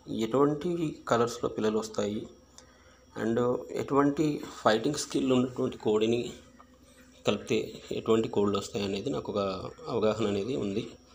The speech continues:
ఆ, మంచి పుంజు అనేది కాదు, మంచి పెట్ట అనేది కూడా కావాలి.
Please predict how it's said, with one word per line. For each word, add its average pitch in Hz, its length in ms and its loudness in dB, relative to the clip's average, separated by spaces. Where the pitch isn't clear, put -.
ఆ, 117 300 4
మంచి 151 540 0
పుంజు 143 640 4
అనేది 123 300 2
కాదు, - 360 -4
మంచి 117 260 0
పెట్ట - 380 -4
అనేది 135 220 2
కూడా 120 180 -2
కావాలి. 113 640 -2